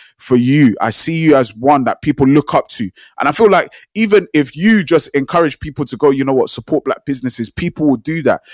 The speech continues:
Even a simple tweet from you doing that, I can guarantee you'll get loads of, not just loads of retweets, but it'll actually challenge people to do so. Same for Aura as well. And I feel like we're in a position where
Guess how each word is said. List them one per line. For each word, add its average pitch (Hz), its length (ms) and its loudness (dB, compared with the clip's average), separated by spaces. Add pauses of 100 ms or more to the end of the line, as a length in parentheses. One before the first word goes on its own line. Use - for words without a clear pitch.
(220)
Even 208 220 2
a 165 80 2
simple 185 340 -2
tweet - 340 -10
from 127 220 -4
you 107 220 -4 (160)
doing 147 200 2
that, 110 140 -4 (180)
I 131 100 -2
can 139 200 -6
guarantee 147 420 -2
you'll 117 160 -4
get 107 180 -2
loads 123 280 -2
of, 110 160 -8 (260)
not 202 160 -2
just 196 180 -4
loads 185 220 0
of 170 100 0
retweets, 156 400 -2
but 90 160 0
it'll 101 180 2
actually 151 360 -4
challenge 143 460 -4
people 131 320 -8
to 110 160 -10
do 123 160 -4
so. 98 260 -6 (340)
Same 156 320 -2
for 147 220 -2
Aura 147 240 6
as 113 180 0
well. 123 200 4
And 107 100 -2
I 123 80 0
feel 156 240 2
like 135 200 2 (280)
we're 135 200 2
in 156 60 0
a 151 60 0
position 131 560 -2
where 113 320 0